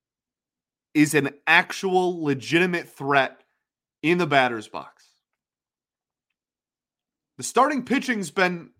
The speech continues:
been serviceable the last couple of years, even with a ton of injuries. The bullpen has been more than serviceable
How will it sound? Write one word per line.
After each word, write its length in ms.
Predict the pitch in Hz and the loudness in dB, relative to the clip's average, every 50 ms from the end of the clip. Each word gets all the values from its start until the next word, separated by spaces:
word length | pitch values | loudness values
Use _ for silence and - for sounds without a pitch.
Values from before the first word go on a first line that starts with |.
| - 151 | -6 -2
been 240 | 170 170 175 175 165 | 0 2 2 0 -2
serviceable 840 | - - - 214 208 214 170 170 - - 143 135 113 85 - _ _ _ _ _ _ _ _ _ _ _ | -4 -2 2 4 4 4 2 0 -4 -6 -6 -8 -8 -10 -12 _ _ _ _ _ _ _ _ _ _ _
the 80 | - 139 | 0 4
last 320 | 151 151 151 147 147 - | 6 6 6 4 2 0
couple 300 | - 160 147 - 143 135 | 0 0 0 0 0 -2
of 40 | 123 | -2
years, 460 | 117 110 101 - - - - - _ _ _ _ - | -2 -4 -6 -8 -10 -14 -20 -20 _ _ _ _ -2
even 240 | 240 277 269 269 240 | 0 0 2 0 0
with 160 | 254 285 285 | 0 0 -2
a 60 | 262 - | -2 -4
ton 220 | - 190 160 147 | -2 -2 -2 0
of 80 | 135 127 | 0 -2
injuries. 540 | 123 110 104 90 80 - - - - _ _ _ _ _ _ _ _ _ _ _ _ _ - | -2 -4 -6 -10 -12 -12 -14 -18 -20 _ _ _ _ _ _ _ _ _ _ _ _ _ -4
The 80 | - 165 | -4 -2
bullpen 540 | 127 151 202 269 294 - 180 151 113 98 101 | 2 2 2 2 2 0 -2 -2 -2 -2 -2
has 200 | 156 165 170 135 | -2 -4 -2 -2
been 260 | 135 190 185 175 156 | -2 -2 -2 -4 -4
more 300 | 147 147 170 254 - 254 | -4 -2 0 0 2 2
than 180 | 185 156 127 | 0 0 -2
serviceable 680 | 120 - - 127 117 98 98 - - 98 85 85 64 - | -4 -4 -4 -4 -4 -4 -6 -10 -12 -12 -12 -12 -14 -16